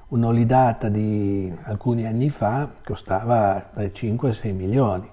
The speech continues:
e chiaramente c'era un abisso per la possibilità di poterlo comprare. <clears throat> Così come il tema della carne. La carne costava circa settemilaseicento lire al chilo contro i dieci euro di oggi.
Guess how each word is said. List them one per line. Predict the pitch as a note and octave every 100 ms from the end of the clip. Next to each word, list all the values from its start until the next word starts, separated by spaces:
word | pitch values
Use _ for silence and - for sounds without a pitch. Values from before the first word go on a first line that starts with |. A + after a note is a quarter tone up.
| - - - - -
e | -
chiaramente | G#2+ B2 B2+ G2+ A2+
c'era | G#2+ A#2 G#2
un | G#2+ A2+
abisso | A2 F#2+ F#2 - B2 A2+ - - - - -
per | - G2+
la | G2+ G2+
possibilità | - G#2 - - A#2 A2 C3 A#2+ G#2
di | A#2+
poterlo | G#2 F#2 G2+ G#2
comprare. | - F2 F#2 A2+ D3 A#2 F#2 - - -
<clears throat> | G3 F3+ D#3+ A#2+ D#2+ - - - - - - - -
Così | C#3+ E3
come | G3+ D#3
il |
tema | A#2 A#2+
della | B2 B2 B2
carne. | E3+ C3 A2+ A2 - - -
La | B2+ A2
carne | D3 D#3 -
costava | - - A2+ A2+
circa | - A#2+ A2+
settemilaseicento | - A#2+ A#2+ A#2 A#2+ A2+ B2 G#2 A#2 A2 A2+
lire | A2+ A#2
al | D3 C#3+
chilo | A#2+ G#2+ G#2+ C#3+ - - - - - -
contro | A2+ A2+ B2+
i | A2+
dieci | A2 G#2+ - A2
euro | G#2+ A2 G#2+
di | A#2
oggi. | D3 A#2 G#2+ G#2+